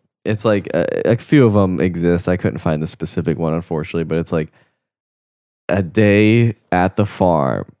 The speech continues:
and it's like a fifteen-year-old kid, like, making a literal montage about working at his dad's farm. Like, he's, like, the badass, like, and all the comments are fucking, they're like,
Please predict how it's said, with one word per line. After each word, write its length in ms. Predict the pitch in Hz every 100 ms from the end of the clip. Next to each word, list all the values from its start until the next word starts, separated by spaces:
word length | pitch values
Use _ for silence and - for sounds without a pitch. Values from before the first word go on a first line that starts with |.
| -
and 160 | 95 85
it's 160 | 82
like 380 | 90 87 80 - -
a 120 | 87 - _ _ _ _
fifteen-year-old 1000 | - 107 95 - 101 87 90 87 85 82
kid, 280 | - 98 87
like, 240 | 85 80
making 280 | 92 87 98
a 80 | 80
literal 420 | 80 85 90 87
montage 840 | 80 80 80 82 - 90 85 87 90
about 300 | 87 80 80
working 260 | 87 87
at 120 | 82
his 100 | 85
dad's 380 | 82 85 82 82
farm. 380 | - 82 82 82
Like, 160 | 76 82
he's, 180 | 90 82
like, 240 | 78 80
the 100 | 73
badass, 760 | 76 73 73 71 73 76 80 -
like, 240 | 69 73 - _ _
and 100 | -
all 100 | 90
the 100 | 90 90
comments 560 | - 87 85 87 82
are 80 | 80
fucking, 580 | 80 85 87 82 80 78 - - _ _ _ _ _
they're 100 | 87
like, 180 | 82 78